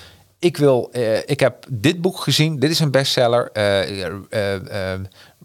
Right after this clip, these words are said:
Rich Dad, Poor Dad, eh, kunnen we bijvoorbeeld gaan bespreken." Eh, eh, nou, gewoon echt alle klassiekers die we in de boekenkast hebben staan of die we nog moeten kopen, dat kan ook. Eh, dat we die gaan doorlezen, met jullie bespreken. Eh, ehm, en daar,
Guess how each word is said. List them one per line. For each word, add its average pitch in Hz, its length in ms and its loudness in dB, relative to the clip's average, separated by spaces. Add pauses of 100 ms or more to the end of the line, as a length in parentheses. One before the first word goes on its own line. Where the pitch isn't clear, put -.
(140)
Rich 131 220 0
Dad, 117 420 0 (220)
Poor 147 240 2
Dad, 131 480 2 (140)
eh, 123 100 0
kunnen 120 200 0
we 117 60 -2
bijvoorbeeld 110 300 -2
gaan 104 160 0
bespreken." 92 540 -2 (380)
Eh, 92 760 4 (340)
eh, 95 60 -10
nou, 92 180 0
gewoon 127 300 -2
echt 139 280 -4
alle 170 260 2
klassiekers 156 760 0
die 127 180 0
we 123 160 4
in 135 80 0
de 120 80 4
boekenkast 135 440 0
hebben 120 180 0
staan 123 200 2
of 139 120 -2
die 131 140 0
we 107 60 0
nog 101 220 -2
moeten - 260 -6
kopen, 127 360 4
dat 120 100 2
kan 101 140 0
ook. 117 220 0 (520)
Eh, 110 400 4
dat 110 180 2
we 120 60 -4
die 107 220 0
gaan 101 160 -2
doorlezen, 92 460 2
met 85 100 -8
jullie 92 160 -6
bespreken. 85 680 -2
Eh, 85 360 2 (160)
ehm, 82 240 -2 (200)
en 87 360 -6
daar, 117 320 0